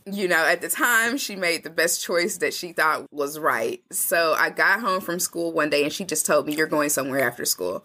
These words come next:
And I was like, "All right, cool, whatever." So I get home from school,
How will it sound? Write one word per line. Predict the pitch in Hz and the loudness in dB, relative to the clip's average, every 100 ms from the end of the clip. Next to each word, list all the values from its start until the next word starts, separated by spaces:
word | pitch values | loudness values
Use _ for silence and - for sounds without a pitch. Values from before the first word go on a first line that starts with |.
| - - - _ | -16 -20 -20 _
And | - 311 | 0 2
I | |
was | 294 - | 4 2
like, | 277 | 2
"All | 381 | 2
right, | 262 233 | 4 2
cool, | - 240 - 110 110 - | 0 2 2 2 0 -4
whatever." | 165 214 226 196 185 190 208 - - | 0 2 2 2 2 0 -8 -14 -6
So | - 165 | 0 2
I | 160 | 2
get | 170 180 | 0 0
home | 233 202 214 | 2 0 0
from | 190 | -6
school, | 220 - 190 185 185 185 196 | -6 -4 0 2 4 4 2